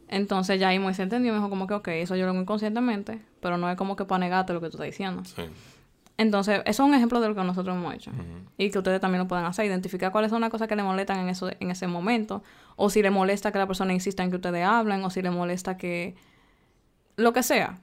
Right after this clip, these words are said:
Speaker 1: Háblenlo para que en el momento que llegue la discusión ya ustedes sepan lo que pueden hacer
Speaker 2: Exacto.
Speaker 1: y lo que no.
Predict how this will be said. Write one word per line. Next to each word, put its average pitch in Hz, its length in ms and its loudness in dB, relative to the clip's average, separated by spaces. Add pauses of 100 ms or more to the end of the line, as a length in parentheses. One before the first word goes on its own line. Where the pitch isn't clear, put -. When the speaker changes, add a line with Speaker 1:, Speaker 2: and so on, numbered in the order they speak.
(240)
Speaker 1:
Háblenlo 240 680 6
para 190 180 4
que 196 80 0
en 190 80 2
el 190 80 2
momento 196 460 2
que 294 100 0
llegue 277 160 0
la 269 80 2
discusión 220 540 -2
ya 175 100 2
ustedes 185 300 0
sepan 240 260 -2
lo 175 100 -4
que 170 100 -4
pueden 170 280 -6
hacer - 220 -6
Speaker 2:
Exacto. - 340 -10
Speaker 1:
y 180 40 0
lo 180 120 0
que 208 100 -2
no. 175 180 -6